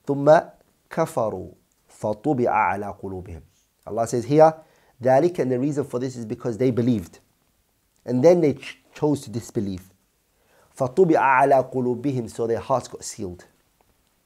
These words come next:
There were people who were playing around. They were not taking the religion of Allah and the messengers to, they weren't taking them serious. Also Allah Tabaraka wa Ta'ala, He says, وَنُقَلِّبُ أَفْئِدَتَهُمْ وَأَبْصَارَهُمْ كَمَا لَمْ يُؤْمِنُوا بِهِ أَوَّلَ مَرَّةٍ.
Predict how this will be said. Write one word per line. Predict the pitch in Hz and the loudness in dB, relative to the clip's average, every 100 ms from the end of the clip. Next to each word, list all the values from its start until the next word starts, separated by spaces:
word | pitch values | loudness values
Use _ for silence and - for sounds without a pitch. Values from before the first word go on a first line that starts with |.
| _ _ _ _ | _ _ _ _
There | 110 | -2
were | 117 117 | 0 0
people | 175 190 185 127 | 0 -4 -4 -6
who | 113 | -4
were | 110 | -8
playing | - 139 131 | -2 0 0
around. | 113 113 101 85 - _ _ _ _ _ _ _ | -2 -4 -6 -10 -18 _ _ _ _ _ _ _
They | 110 | -6
were | 113 | -2
not | 135 - | -2 -4
taking | 170 165 - 131 | -2 -2 -2 -4
the | 120 | -2
religion | 120 147 135 131 | -2 -2 -2 -2
of | 120 | 0
Allah | 117 123 139 147 120 | 0 4 8 8 6
and | 123 | -2
the | 120 | -2
messengers | 143 139 113 104 | -4 -6 -8 -10
to, | - 113 104 - | -10 -12 -12 -8
they | 117 | -4
weren't | 120 117 | -4 -2
taking | 123 120 110 | -6 -6 -8
them | 104 | -8
serious. | - 104 92 90 - _ _ _ _ _ _ _ _ _ - | -8 -8 -8 -12 -20 _ _ _ _ _ _ _ _ _ -8
Also | 117 127 | -2 2
Allah | 135 143 | 4 2
Tabaraka | 143 143 135 | 4 2 2
wa | 135 | -2
Ta'ala, | 127 127 139 | -2 0 0
He | 131 | -2
says, | - 143 131 107 - _ _ _ _ _ _ _ | -2 -2 0 -4 -12 _ _ _ _ _ _ _
وَنُقَلِّبُ | 117 120 120 160 165 143 139 123 131 | -4 -2 0 2 2 2 0 0 0
أَفْئِدَتَهُمْ | 135 131 - 131 123 117 170 127 117 113 | -2 -4 -6 0 0 2 -2 -2 -2 0
وَأَبْصَارَهُمْ | 113 123 120 147 156 147 127 117 104 | 2 2 0 4 8 6 4 -2 -8
كَمَا | 123 127 123 | -4 0 0
لَمْ | 151 156 | 0 -2
يُؤْمِنُوا | 147 131 131 123 120 | -6 -6 -6 -6 -8
بِهِ | 123 107 117 113 | -10 -12 -10 -12
أَوَّلَ | - 127 110 101 92 | -8 -6 -6 -6 -8
مَرَّةٍ. | 90 82 107 | -10 -6 -8